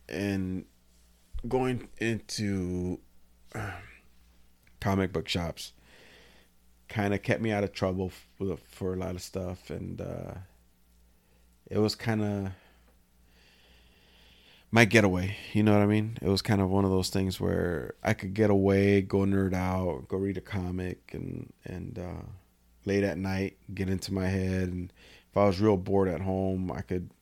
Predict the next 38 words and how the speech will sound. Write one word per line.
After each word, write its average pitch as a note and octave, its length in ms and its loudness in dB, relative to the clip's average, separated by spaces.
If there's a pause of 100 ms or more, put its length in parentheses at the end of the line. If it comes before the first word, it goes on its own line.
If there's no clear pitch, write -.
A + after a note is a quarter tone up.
(640)
I F#2 80 -10
used F#2+ 220 -2
to - 60 -12
draw F#2+ 340 2
a - 20 4
lot E2+ 340 -4
back D2 260 -6
then, F2 200 -4
so F2+ 220 -4
I - 140 -2
would G2 180 4
take F#2 220 0
inspiration F2+ 600 -4
for, F2+ 380 -6 (500)
from F#2+ 180 -2
a F#2 60 2
lot F#2 200 -2
of F2+ 100 -6
these, F2+ 360 -4
uh, F2+ 300 -4 (1300)
master F2+ 460 -4
comic F2 400 -8
book F2 180 -8
artists, E2+ 540 -8
in F2+ 160 -8
my, F2+ 220 -6 (220)
in F2 100 -10
my F2 140 -8
opinion, F2+ 480 -10
you F2+ 80 -10
know F2 100 -10
what F2 80 -10
I F2 40 -10
mean? F2+ 240 -12 (840)
If F2+ 400 -4
I F#2+ 80 2
was F#2 220 0
just F#2 240 -6